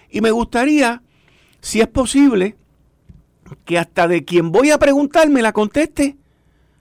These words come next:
porque estoy curioso. Tengo una seria duda de desconocimiento. Recu-, repito, una duda de desconocimiento.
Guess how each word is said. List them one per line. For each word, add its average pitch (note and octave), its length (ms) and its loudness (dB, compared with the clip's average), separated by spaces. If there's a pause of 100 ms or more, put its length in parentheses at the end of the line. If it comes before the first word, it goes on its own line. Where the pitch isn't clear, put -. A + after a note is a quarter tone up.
(460)
porque F#3 300 0
estoy G#3+ 280 0
curioso. C4+ 880 0 (1200)
Tengo A#3 520 -2 (380)
una F#3 340 -6
seria D#3 800 -4 (140)
duda C4+ 640 -4 (120)
de E3 280 -2
desconocimiento. A#3 1300 -4 (320)
Recu-, G#2 400 -12
repito, D3 600 -6 (500)
una F3 320 -4
duda C#4 560 -2
de D#3 260 -2
desconocimiento. G#3 1400 -4